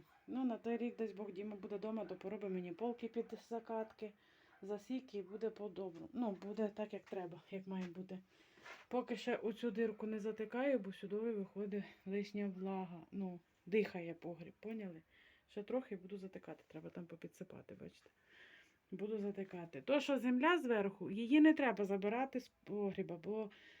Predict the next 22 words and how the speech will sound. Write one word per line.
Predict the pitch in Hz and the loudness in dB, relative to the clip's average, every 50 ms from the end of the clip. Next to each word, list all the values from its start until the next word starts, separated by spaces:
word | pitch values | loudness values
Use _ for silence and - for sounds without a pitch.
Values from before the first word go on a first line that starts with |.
| - - _ _ _ _ | -20 -20 _ _ _ _
він | - 156 202 240 262 262 | -4 0 4 6 6 6
не | 262 277 | 6 6
буде | 247 302 294 302 | 4 6 4 6
тоді | 285 285 254 285 | 4 4 2 4
такий | 277 285 277 285 277 | 2 4 2 2 2
теплий, | - 247 208 - - - - | 4 2 2 2 0 -6 -4
розумієте? | - 214 208 254 269 294 294 294 285 - 202 190 _ _ _ _ _ _ _ _ | -4 -2 2 4 6 6 6 4 4 -2 -10 -14 _ _ _ _ _ _ _ _
То, | - 247 269 254 | 0 2 2 2
що, | - - 240 233 196 - - - _ _ _ _ _ _ _ | 0 -2 -4 -6 -6 -10 -16 -20 _ _ _ _ _ _ _
о, | - 208 190 185 - _ _ _ _ | 0 0 0 0 -2 _ _ _ _
бачите, | - 269 285 285 - - 175 165 _ _ _ _ | -2 -2 -2 -2 -6 -14 -16 -16 _ _ _ _
сухо | - - 302 302 - - 190 | -4 2 2 2 2 2 -4
все. | 165 - - - 160 - _ _ _ _ - - - - - - - - - - - - _ _ _ _ _ _ _ _ | -8 -8 -12 -16 -16 -16 _ _ _ _ -20 -20 -20 -20 -20 -20 -20 -20 -20 -20 -20 -20 _ _ _ _ _ _ _ _
То, | - 254 285 269 | 6 8 8 8
що | 269 262 285 | 8 8 10
накидена | 269 277 269 269 269 285 262 262 254 247 254 254 | 10 10 10 10 8 6 8 8 6 8 8 6
зверху | 240 226 247 254 240 - - 247 | 6 6 4 4 4 6 4 4
земля, | 220 226 247 254 254 285 302 330 | 6 6 6 8 10 12 12 12
то | 320 330 233 | 12 8 2
це | - - 262 277 | 0 4 2 4
так | 277 - 277 277 - | 4 4 2 2 4
треба. | - 294 294 277 254 196 202 185 | 8 10 10 10 10 8 4 -2